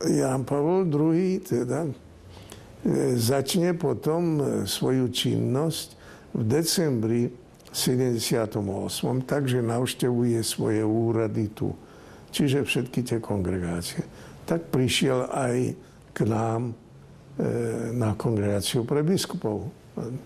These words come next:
A išiel k prefektovi, išiel k sekretárovi. Potom prišiel ku mne a ja som práve vtedy dostal peknú knihu fotografií. <laughs> Možno, že ju ešte aj tu mám.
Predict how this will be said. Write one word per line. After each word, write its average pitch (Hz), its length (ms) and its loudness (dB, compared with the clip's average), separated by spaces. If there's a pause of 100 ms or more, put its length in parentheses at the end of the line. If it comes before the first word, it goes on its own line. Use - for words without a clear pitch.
(200)
A 254 160 2 (240)
išiel 107 320 2
k - 160 -8
prefektovi, 120 880 0
išiel - 320 -2 (480)
k - 80 -10
sekretárovi. 117 800 0
Potom 127 320 0
prišiel 139 460 0
ku 131 160 0
mne 151 180 2
a 165 120 2 (120)
ja 156 80 2
som 123 220 -2
práve 127 400 0
vtedy 113 260 0
dostal 113 400 0
peknú 107 560 -2
knihu 113 380 0 (400)
fotografií. 110 1200 0
<laughs> - 60 -4
Možno, 143 460 0
že 120 180 0
ju 117 160 2
ešte 110 320 0
aj 104 220 -2
tu 110 100 0
mám. 123 400 -2